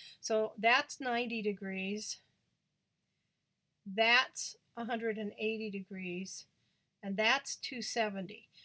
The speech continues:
So three hundred is just thirty degrees beyond there, so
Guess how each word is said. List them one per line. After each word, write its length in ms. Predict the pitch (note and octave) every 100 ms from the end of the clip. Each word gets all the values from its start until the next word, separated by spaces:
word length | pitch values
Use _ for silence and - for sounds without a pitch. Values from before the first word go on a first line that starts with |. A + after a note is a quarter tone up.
| - -
So 160 | A3
three 260 | G3+ C4 B3
hundred 320 | D4+ D#4 B3
is 140 | G#3+ -
just 340 | A3+ - -
thirty 380 | A#3 A#3+ A#3+ A3+
degrees 440 | A3 G#3 G#3 G3
beyond 640 | - G3+ G#3 G#3+ A3 G#3+
there, 360 | G3 F3+ F3 G3
so 560 | - - G3 F#3+ F#3+